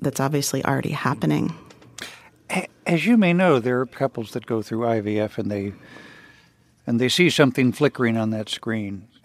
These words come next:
Speaker 2: and, and begin to feel very deeply about it. It suddenly,
Speaker 1: Hmm.
Speaker 2: if you will, it's not a clump to them. It becomes something with living properties.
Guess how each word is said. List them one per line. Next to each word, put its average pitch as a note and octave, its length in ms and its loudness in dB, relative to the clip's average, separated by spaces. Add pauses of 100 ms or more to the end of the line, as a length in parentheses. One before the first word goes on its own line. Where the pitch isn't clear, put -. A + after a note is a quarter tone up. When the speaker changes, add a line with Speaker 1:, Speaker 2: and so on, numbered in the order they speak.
Speaker 2:
and, A2 520 -4 (200)
and G#2+ 160 0
begin A2+ 260 4
to A2 80 -2
feel G#2 540 2 (720)
very B2 160 6
deeply G#2+ 400 2
about F#2 320 -8
it. - 120 -20 (240)
It - 140 -12
suddenly, A2 460 2
Speaker 1:
Hmm. F3 220 6 (520)
Speaker 2:
if - 180 -6
you B2+ 80 2
will, B2 220 4
it's A#2+ 160 -2
not B2 160 4
a A#2 60 -4
clump B2 380 2
to A2+ 100 -4
them. G2+ 260 -6
It G2 140 -14
becomes G#2+ 360 -4
something G#2 380 -2
with G2+ 180 -6
living G2+ 300 0
properties. - 720 -6